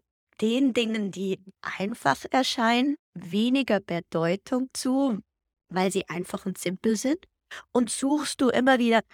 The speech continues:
nach dem Komplizierten, weil du denkst, dass das wertvoller ist? Einfach mal dich darauf achten und dann auch ganz bewusst in die simplen, in die einfachen Dinge kommen in deinem Alltag.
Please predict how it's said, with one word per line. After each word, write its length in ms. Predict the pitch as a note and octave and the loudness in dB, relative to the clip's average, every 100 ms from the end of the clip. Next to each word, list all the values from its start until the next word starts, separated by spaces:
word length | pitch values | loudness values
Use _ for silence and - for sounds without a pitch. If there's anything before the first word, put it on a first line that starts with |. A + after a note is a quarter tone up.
| - - | -8 -4
nach 160 | G#3 | -2
dem 240 | F#3+ F#3 - | -4 -4 -6
Komplizierten, 1120 | - A#3 G#3+ G3+ G3+ - - G3 G#3+ - E4 C#5 _ _ _ | 0 0 0 -2 -4 -4 -4 -2 -2 0 0 0 _ _ _
weil 160 | F3+ F#3+ | 0 0
du 100 | G3+ | 0
denkst, 400 | - - - - | -2 -4 -6 -6
dass 220 | F#3+ - | -8 -4
das 240 | E3+ - - | -6 -6 -8
wertvoller 640 | D3 - - - A3+ B3 D#4 | -6 -6 -8 0 2 2 2
ist? 340 | G4+ - - _ _ _ _ _ _ | -2 -4 -16 _ _ _ _ _ _
Einfach 360 | F3 F#3 C4 - | -4 0 -2 4
mal 240 | A#3+ A#3+ A#3 - _ - | 4 4 -2 -18 _ -6
dich 200 | G#3+ - | -4 0
darauf 420 | F#3 E3+ E3 - | 2 2 0 -8
achten 380 | D#3+ - - F4+ G#4+ _ _ _ _ _ - | -10 -12 -6 -6 -6 _ _ _ _ _ 4
und 240 | D4+ D4 | 6 8
dann 160 | C#4+ C4+ | 4 6
auch 260 | A3+ A#3 - _ _ _ | 2 2 -4 _ _ _
ganz 420 | - A#3 E4 F#4 - | 4 6 6 2 0
bewusst 640 | C#4 G#3 C#4+ - - - _ _ - | 0 2 0 0 -6 -12 _ _ 2
in 180 | C4+ A#3 | 4 4
die 100 | G#3+ | 2
simplen, 680 | - - C#4 D4 - A3+ G3 | -2 2 4 2 0 0 0
in 140 | F#3+ | 0
die 140 | F#3 - - | -2 -8 -4
einfachen 800 | F#3+ A#3+ B3+ - G#3+ - A3+ | 0 2 2 2 0 0 -2
Dinge 280 | G3 G3+ G3+ | 0 -2 -2
kommen 440 | - F3 E3 E3 E3 | -2 -4 -2 -4 -4
in 180 | F#3 | -2
deinem 260 | F3+ F3+ F3+ | 0 2 2
Alltag. 640 | - F3 F3 - D#3 E3+ | 0 -2 -4 -8 -8 -8